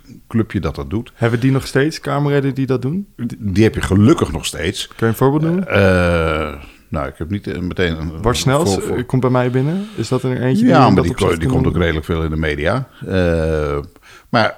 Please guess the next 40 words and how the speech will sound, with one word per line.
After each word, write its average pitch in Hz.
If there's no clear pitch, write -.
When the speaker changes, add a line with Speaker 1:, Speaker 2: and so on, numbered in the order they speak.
Speaker 1:
mensen 123
die 107
gewoon 135
dat 113
inhoudelijke 113
handwerk 98
doen 87
en 98
niet 139
iedere 117
avond 82
bezig 85
zijn 85
met: 80
kan 90
ik 85
naar, 80
eh, 78
Bo 85
toe 87
of 78
naar, 73
eh, 73
Jinek 80
of 76
naar 76
Op 85
één 85
of, 76
eh, 78
kan 87
ik 80
er 80
nog 80
even 78
met 76
mijn 80
kamervragen 78
nog 80
stel-, 76